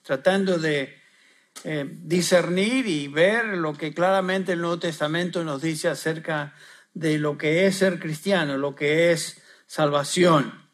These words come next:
Eh, mu-, muchos piensan, y ustedes lo saben porque hemos escuchado aún gente que nos visita, que ser cristiano para algunos es simplemente haber crecido en un hogar donde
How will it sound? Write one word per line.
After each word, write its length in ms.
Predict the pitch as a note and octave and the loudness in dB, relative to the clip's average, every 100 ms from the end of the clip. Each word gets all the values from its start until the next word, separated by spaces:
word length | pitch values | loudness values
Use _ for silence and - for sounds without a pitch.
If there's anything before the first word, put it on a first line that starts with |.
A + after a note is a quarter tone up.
| _ _ _ _ _ _ _ _ _ _ _ _ - | _ _ _ _ _ _ _ _ _ _ _ _ -8
Eh, 280 | D3+ D3+ C#3+ | -2 -2 -2
mu-, 320 | D#3 F#3 A3 - | -4 -4 -4 0
muchos 880 | G#3+ C#4 A#3 G3 - - - - - | 4 4 4 2 0 -6 -8 -12 -2
piensan, 600 | G3 G#3+ F3 E3 D#3 C#3+ | 2 2 2 0 -2 -4
y 40 | |
ustedes 320 | C3 E3 D#3+ | 0 2 2
lo 120 | D3+ | 0
saben 420 | D3 D#3 D#3 E3 C#3+ | 0 0 0 0 -2
porque 500 | C3 B2+ C3+ C3+ D3 | -4 -4 -4 -2 -2
hemos 280 | D3+ D3+ | -2 -2
escuchado 680 | C#3+ - C3 - D#3 D#3 C#3+ | -6 -10 -8 -2 -2 0 -2
aún 460 | B2+ D3 D3 C#3 - _ _ _ _ | -2 -2 -4 -6 -8 _ _ _ _
gente 720 | F3+ E3+ D#3 C#3+ C#3 - _ _ _ | -2 -2 0 -4 -4 -12 _ _ _
que 240 | - C3 B2 | -8 -6 -4
nos 180 | B2 B2 | -6 -6
visita, 680 | C3 F3 E3+ C#3+ C#3 C3+ _ _ _ _ _ _ _ - | -4 -2 -2 -2 -4 -6 _ _ _ _ _ _ _ -4
que 680 | F3+ F3 E3 E3 - - _ _ _ - | 2 4 4 2 -4 -14 _ _ _ -10
ser 280 | - A#3 A3 | -2 -2 -2
cristiano 560 | A3+ - A3+ G#3+ G#3 | -4 0 0 0 0
para 180 | F3+ D#3+ | 0 0
algunos 760 | D#3 E3 G3+ F3 D3+ E3 - - | 0 -2 0 0 -2 -4 -8 -10
es 320 | D#3 E3+ E3+ | -4 -2 -2
simplemente 1000 | - - - E3+ E3+ E3 D#3+ E3+ D#3 E3 | -4 -8 -6 -4 -2 0 0 -2 0 2
haber 320 | D3 D#3 E3 | 2 0 -4
crecido 400 | D#3+ D3+ E3 E3+ | -4 -4 -2 0
en 100 | D#3 | 0
un 140 | D#3+ D#3+ | -2 0
hogar 400 | D3+ D#3 D#3+ D#3+ | 0 0 0 -2
donde 520 | D3+ C#3+ C#3+ C3+ | -4 -4 -4 -6